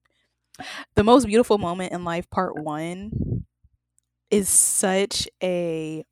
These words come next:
fun album, an exciting album to me. It's also really nostalgic for me, too. Like, both Dark and Wild and The Most Beautiful Moment are both,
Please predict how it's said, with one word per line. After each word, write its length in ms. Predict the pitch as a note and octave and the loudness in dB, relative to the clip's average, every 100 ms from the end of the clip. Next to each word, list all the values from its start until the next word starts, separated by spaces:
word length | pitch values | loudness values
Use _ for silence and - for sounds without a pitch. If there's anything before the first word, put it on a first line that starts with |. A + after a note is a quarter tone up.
| - | -20
fun 1120 | - - - _ _ - F#3 F3+ F#3 F#3+ F#3+ - _ C#3+ | -20 -20 -20 _ _ -6 -6 -4 -6 -6 -10 -14 _ -10
album, 840 | C#3+ D3+ F#3+ B3+ C#4 D4+ - - _ - - _ _ _ | -6 -6 -4 -6 -8 -10 -12 -14 _ -20 -20 _ _ _
an 80 | G#3 | -6
exciting 840 | F#3 - - F3 F3 G#3+ A3 A#3 B3+ - - | -6 -6 -8 -6 -4 -4 -4 -8 -10 -12 -4
album 380 | G#3+ A#3 A#3+ A#3+ | 0 0 -2 -6
to 120 | B3+ | -8
me. 340 | B3 B3 B3 - - _ _ _ - - - _ _ _ - - _ _ _ _ _ _ | -6 -6 -8 -10 -14 _ _ _ -20 -20 -20 _ _ _ -14 -14 _ _ _ _ _ _
It's 140 | C#4 G4 | 0 2
also 200 | F4+ C#4+ | 4 2
really 380 | F3 F3+ F3 | 0 -2 -4
nostalgic 560 | D#3+ D3 D#3+ D3 D3 - | -6 -6 -4 -4 -6 -12
for 100 | - | -14
me, 160 | D#2+ - | -12 -10
too. 400 | - C#3 A#2+ - - | -8 -6 -8 -10 -6
Like, 160 | E3 E3 | -4 2
both 320 | F#3+ A#3+ - F#3 | 4 4 0 -2
Dark 220 | G#3 A#3 | 2 2
and 100 | A#3 | 0
Wild 280 | F#3+ E3+ E3 - | -4 -4 -4 -6
and 320 | D3+ D#3 D3+ | -10 -10 -10
The 40 | |
Most 260 | D3+ D#3+ - | -12 -12 -10
Beautiful 320 | F3 D3+ D#3 | -12 -12 -12
Moment 420 | C#3 C#3 B2 A#3+ F3+ | -14 -16 -16 -14 -8
are 180 | E3+ | -8
both, 400 | E3 F3 E3 - | -6 -6 -8 -10